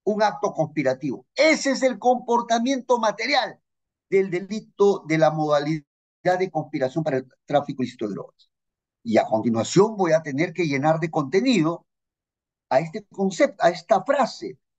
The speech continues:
que dice el acto conspirativo, ¿no? Para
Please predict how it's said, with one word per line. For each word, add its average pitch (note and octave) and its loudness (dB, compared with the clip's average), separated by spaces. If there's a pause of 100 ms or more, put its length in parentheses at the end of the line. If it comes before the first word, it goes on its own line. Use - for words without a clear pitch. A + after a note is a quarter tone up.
(160)
que D3+ -4
dice G3+ -4
el D3+ 0
acto D#3+ -2
conspirativo, - -16 (300)
¿no? D#3 -12 (1700)
Para D4+ 2